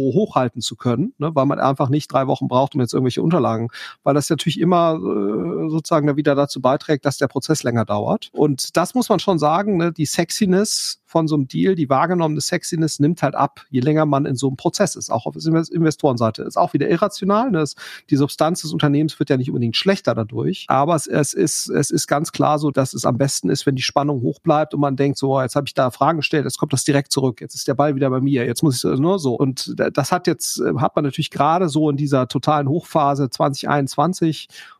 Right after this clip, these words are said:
wo du dann teilweise irgendwie drei, vier Tage Zeit hattest von Kennenlernen bis zu Termsheet. Da war das natürlich essentiell, ne? Du kannst natürlich schlecht den Leuten sagen, "Mach mir mal ein Termsheet", und dann hast du deine Sachen nicht parat, ne? So, also, das ist natürlich schwierig. Aber selbst jetzt gerade, wo das wieder so ein bisschen abgenommen hat, der Druck, ne?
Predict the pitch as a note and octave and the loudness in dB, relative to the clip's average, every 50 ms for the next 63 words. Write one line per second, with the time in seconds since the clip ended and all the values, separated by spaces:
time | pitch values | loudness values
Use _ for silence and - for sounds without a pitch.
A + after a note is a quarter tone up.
0 | _ - D3 C3+ C#3+ C#3 C3+ B2+ - D3+ C#3+ C#3+ C#3+ C#3+ C3 B2+ D3 F3 D3 C3+ | _ 0 2 4 4 2 2 0 0 2 2 2 2 2 2 0 0 0 0 0
1 | C3+ C3 B2 - - - D#3 D#3+ - - D#3 - - C#3+ C#3+ D3 C3+ - - D3+ | 0 0 -2 -4 0 2 2 2 2 0 0 2 2 2 2 0 -2 -2 0 0
2 | D3+ D#3+ - D3 C3 - C#3 - - - - C#3+ C3+ C3 C3+ - - D3+ D3 D3 | 0 2 0 -2 -2 -2 -4 -6 -4 -2 0 0 0 0 -2 0 0 2 2 2
3 | D3+ D3+ C#3+ C#3+ C#3+ D3+ D3 C#3+ C#3 C3 C#3+ C#3 - - - B2+ - - C3+ C#3+ | 2 2 2 4 2 2 0 0 0 0 -2 -2 -2 -4 -4 -4 0 0 2 2
4 | D#3 - - - E3 G3 - - - - - - - _ _ _ - C3 B2 B2 | 2 0 0 0 0 -2 -2 -6 -16 -18 -20 -20 -20 _ _ _ 0 2 4 4
5 | C#3 C#3+ D3 B2+ - C#3+ - C#3+ B2+ - - C#3+ - D3 B2 A2+ - - C3+ C3+ | 4 2 2 0 0 0 0 0 -2 0 0 0 0 0 -2 0 2 2 2 4
6 | D#3+ G#3 G3 C#3 D3+ F3+ D#3+ A#2 - C#3+ C3+ - B2+ - C#3 C3 - - D3+ C3+ | 4 2 2 0 -2 -4 -6 -6 -4 -4 -4 -4 -4 -6 -6 -6 -2 0 -2 0
7 | - - D3 C3 C3 C3+ - - - B2 C3+ C3 C#3 C3+ D3 C#3 B2+ C3 - - | 2 2 2 2 2 2 0 0 0 2 2 2 2 2 0 0 -2 0 0 0
8 | C#3 C#3 D3+ D3 C3+ C3+ C3+ C3 B2 - C#3+ D3 D3+ - - G3+ F#3 G3 F#3 G3 | 0 2 0 0 0 0 0 0 0 0 0 2 2 0 -2 -2 -2 -2 -2 -2
9 | G#3 F3 F3 G3+ G3 - G3+ G3 F#3+ F3+ F#3 F#3+ A3+ A#3 - A#3 C4 B3 - - | 0 2 2 0 0 0 0 0 0 2 2 2 2 2 2 0 -2 0 0 0
10 | B3+ A#3 A#3 A#3+ C4+ D#4+ - _ - A3 A#3+ C#4 B3+ - A#3 A#3 A#3+ - A3 G3 | 2 2 4 2 2 0 -4 _ -2 -2 -2 -2 0 0 0 0 2 2 2 2
11 | F3+ F#3+ F#3+ F#3+ - A3+ - - - - - - - F#3 F3+ F3 - F#3+ - - | 2 2 0 0 -2 -8 -10 -10 -12 -12 -8 -2 0 2 2 2 2 0 2 4
12 | F3+ E3 D#3 - - - F3+ F3+ F3 A3+ D4 - - - - D#3+ E3+ F3+ D#3+ D3+ | 2 2 2 0 0 2 2 4 4 2 0 -2 -4 -2 0 2 2 4 2 2
13 | C#3+ - F3+ G3 G3 - - F3+ E3+ - - - D#3 D3+ F3 G3 G3+ G3+ E3 E3 | 2 2 0 0 0 0 -2 -2 -2 -2 -2 0 2 2 2 2 2 0 -2 0
14 | E3+ D#3+ D#3+ C#3 - - E3+ E3 D#3 C3+ C#3 C3+ D#3 F3+ - - E3 D#3+ D3+ E3 | 0 0 0 0 -2 -2 -2 0 0 2 0 0 0 -2 -2 0 0 0 0 0
15 | - - F#3 F#3 F3+ F#3 D#3+ E3+ F#3+ F3+ - F3+ E3+ D3+ D#3 F#3 G3+ G#3 - - | 0 0 0 0 0 0 0 -2 -2 -2 -2 -4 -4 0 0 0 0 0 -2 -4
16 | - D#3 E3 | -2 -2 -2